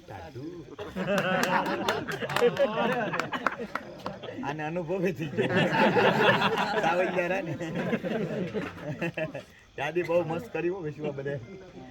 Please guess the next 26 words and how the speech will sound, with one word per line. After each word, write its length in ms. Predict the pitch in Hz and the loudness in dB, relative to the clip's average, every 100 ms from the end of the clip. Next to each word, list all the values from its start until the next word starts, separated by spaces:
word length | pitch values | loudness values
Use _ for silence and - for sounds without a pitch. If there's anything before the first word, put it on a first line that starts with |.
| - | -10
દાદા 180 | - 233 | -2 0
બીજાએ 360 | 208 240 311 320 | 0 2 4 4
કાન 220 | 269 277 | 4 2
માંગણી 240 | 262 247 | -2 -4
રાખી, 200 | 226 180 | -4 -2
એને 200 | 226 285 | -2 0
વીસી 200 | 277 254 | -2 -4
ડંખ, 220 | 220 214 185 | -8 -6 -4
એને 160 | 220 | -4
હબાકો, 380 | 185 156 196 196 190 302 - - | -6 -4 -4 -4 -8 -6 -8 -6
એને 180 | 180 240 | -4 0
હબાકો 300 | 254 247 196 | 2 0 -2
નીકળી. 300 | 170 139 170 233 - - 175 | -4 -4 -6 -8 -12 -14 -4
પણ 80 | |
એને 120 | 185 208 | -4 0
ખબર 180 | 226 233 | -2 0
છે 80 | |
કે 60 | 208 | 0
મારી 200 | 180 220 | 2 2
હારે 220 | 220 202 | 2 0
જે 80 | 196 | 0
બીજા 280 | 180 202 196 | 0 0 0
બે 220 | 170 208 | 2 2
મિત્ર 220 | 208 202 | 0 0
આવ્યા 180 | 196 214 | 2 2
ને 160 | 190 | 0